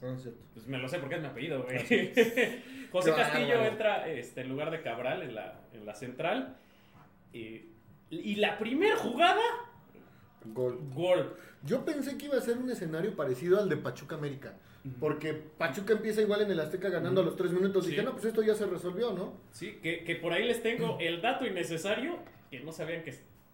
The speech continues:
Speaker 2: tenían que saber, pero ahora ya
Speaker 3: Pero
Speaker 2: saben.
Speaker 3: que ya lo
Speaker 2: Le,
Speaker 3: pidieron.
Speaker 2: le cambio el nombre a la sección cada que lo digo, ¿verdad?
Speaker 3: El dato
Speaker 1: De hecho,
Speaker 3: innecesario de, de Julio Hernández.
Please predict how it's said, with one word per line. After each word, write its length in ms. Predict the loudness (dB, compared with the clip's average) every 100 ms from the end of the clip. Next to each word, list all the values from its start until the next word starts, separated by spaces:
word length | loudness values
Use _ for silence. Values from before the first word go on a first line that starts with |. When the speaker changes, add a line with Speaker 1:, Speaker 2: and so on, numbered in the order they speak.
| -16
Speaker 2:
tenían 220 | -12 -10 -10
que 60 |
saber, 340 | -10 -8 -10 -14
pero 180 | -16 -12
ahora 100 | -6
ya 60 | -2
Speaker 3:
Pero 140 | -2
Speaker 2:
saben. 80 | 2
Speaker 3:
que 60 | 4
ya 60 | 4
lo 80 |
Speaker 2:
Le, 60 | 4
Speaker 3:
pidieron. 300 | 2 2 6
Speaker 2:
le 120 | 6
cambio 260 | 6 6 6
el 80 | 6
nombre 200 | 6 6
a 40 | 4
la 80 |
sección 280 | 4 2 2
cada 280 | 6 6 6
que 80 | 4
lo 100 | 2
digo, 200 | 2 4
¿verdad? 220 | 2 0 -4 -6
Speaker 3:
El 100 | 2
dato 120 | 8 12
Speaker 1:
De 80 |
hecho, 120 | 12 12
Speaker 3:
innecesario 340 | 12 12 10
de, 280 | 8 6 6
de 160 | 6 4
Julio 460 | 4 6 6 6 2
Hernández. 540 | 0 -2 -4 -8